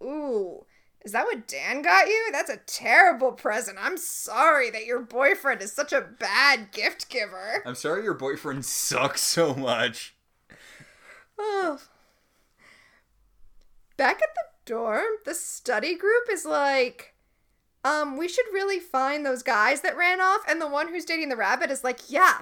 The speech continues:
Speaker 1: because I definitely wanna have some more sex with him."
Speaker 2: And the, uh, one with curly red hair?
Speaker 1: Mm-hmm.
Speaker 2: She's like, "Look, we don't have to," 'cause one of them's like, "I think we should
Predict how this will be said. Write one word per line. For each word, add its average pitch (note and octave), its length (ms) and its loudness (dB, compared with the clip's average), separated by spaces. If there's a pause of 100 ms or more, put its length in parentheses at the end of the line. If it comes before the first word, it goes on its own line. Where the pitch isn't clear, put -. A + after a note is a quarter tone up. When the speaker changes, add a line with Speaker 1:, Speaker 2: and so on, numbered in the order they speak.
Speaker 1:
because C4+ 300 -10
I D4 140 2
definitely D#4+ 540 0
wanna C#4 280 0
have C4+ 240 0
some C#4+ 160 -6
more C4 220 -2
sex - 380 -8
with - 220 -10
him." F#3 360 -6 (520)
Speaker 2:
And C#3 200 -8 (100)
the, C3+ 260 -2
uh, B2+ 140 0
one C3+ 220 -6
with C#3+ 160 -14
curly B2 500 -6 (160)
red F#3 400 -10 (200)
hair? A3 320 -12 (240)
Speaker 1:
Mm-hmm. C4 420 -10 (260)
Speaker 2:
She's E3 200 -18
like, D#3 280 -6 (180)
"Look, C3 320 -8 (240)
we A2+ 220 -14
don't F3 180 -8
have G#3 240 -14
to," G#2+ 240 -18 (100)
'cause C3 260 -10
one C3 420 -8
of A2+ 80 -10
them's A2 200 -10
like, G2 160 -10
"I G2+ 80 -12
think - 240 -16
we F3+ 100 -16
should C#3 260 -14